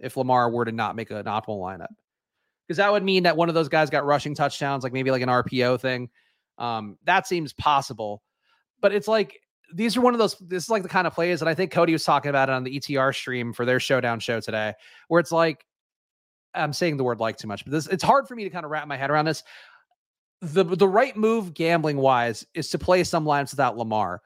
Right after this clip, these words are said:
For me personally, I find it very hard to believe Lamar doesn't make a winning lineup, just because if he doesn't make a winning lineup, that means that the Saints absolutely destroyed him, I think, and Lamar didn't play four quarters of play,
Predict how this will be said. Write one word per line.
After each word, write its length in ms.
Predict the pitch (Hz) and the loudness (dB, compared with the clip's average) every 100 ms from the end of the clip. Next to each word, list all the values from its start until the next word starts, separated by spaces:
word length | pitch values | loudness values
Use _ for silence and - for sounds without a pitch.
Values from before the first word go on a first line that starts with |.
| _ _ | _ _
For 120 | _ 180 | _ -2
me 160 | 240 | -2
personally, 640 | 233 - 226 220 233 254 247 | -2 4 4 2 -4 -6 -4
I 100 | 185 | -4
find 260 | - 180 180 | -2 -2 -2
it 80 | 151 | -4
very 300 | 151 175 165 | -2 -2 0
hard 280 | 165 160 | 0 -2
to 60 | 143 | -2
believe 300 | 143 151 147 | -6 -4 -4
Lamar 380 | 135 131 135 135 | -4 2 4 4
doesn't 420 | 120 143 131 131 | 2 0 0 -2
make 200 | 131 135 | -4 -4
a 40 | 127 | -4
winning 280 | 131 127 | -4 -4
lineup, 440 | 117 113 113 113 107 | -4 0 0 0 -6
just 340 | 123 151 143 - | -4 0 0 -2
because 460 | 156 139 135 120 - - _ - | -6 -2 -2 -2 -10 -20 _ -10
if 80 | |
he 80 | 165 | 0
doesn't 260 | 196 214 208 | 2 2 0
make 140 | 208 | -2
a 60 | 180 | 0
winning 220 | 185 165 | 0 2
lineup, 360 | 165 165 151 131 | 2 4 2 -2
that 140 | 151 | -4
means 260 | 170 165 135 | -4 -6 -4
that 280 | 143 120 - | -2 -4 -8
the 60 | 143 | -10
Saints 340 | - 180 156 - | -4 -2 -4 -2
absolutely 400 | - 160 135 165 | 0 0 0 -8
destroyed 460 | 139 131 - 160 156 | -10 -12 -4 -2 0
him, 100 | 143 | 0
I 80 | 135 | 0
think, 240 | - 135 | -2 -4
and 100 | 139 | -4
Lamar 280 | 127 135 135 | -2 2 2
didn't 240 | 131 131 | 0 -8
play 160 | 127 131 | -6 -6
four 240 | - 131 | -2 -4
quarters 260 | - 139 120 | 0 0 0
of 120 | 113 - | -6 -2
play, 300 | 135 151 | 0 0